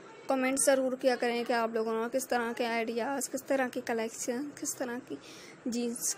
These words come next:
की ideas आप लोग देखने हैं। आप लोगों के पास कोई भी jeans हो, आप लोग इस तरह के bags design कर सकते हैं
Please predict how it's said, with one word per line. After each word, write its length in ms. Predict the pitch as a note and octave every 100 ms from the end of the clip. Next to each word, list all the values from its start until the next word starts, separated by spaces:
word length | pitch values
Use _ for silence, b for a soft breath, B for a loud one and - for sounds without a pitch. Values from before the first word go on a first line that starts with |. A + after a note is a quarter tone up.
| -
की 80 | B3
ideas 520 | A#3+ A#3 A3+ A#3 A#3+
आप 160 | A#3 A#3
लोग 140 | A#3
देखने 280 | A#3 A#3 A#3+
हैं। 60 | A#3
आप 40 |
लोगों 120 | A3+
के 60 | A3
पास 200 | A#3+ -
कोई 140 | C4+ B3+
भी 100 | A#3+
jeans 360 | B3+ B3 B3
हो, 60 | B3
आप 140 | A#3
लोग 180 | A3+ A3+
इस 120 | A#3 -
तरह 240 | A#3+ A#3
के 140 | A#3+
bags 360 | A#3+ A#3 A3+ -
design 360 | A#3 B3 A#3+ C#4+
कर 200 | C#4 C4
सकते 340 | C4+ C4 C4+
हैं 180 | C4+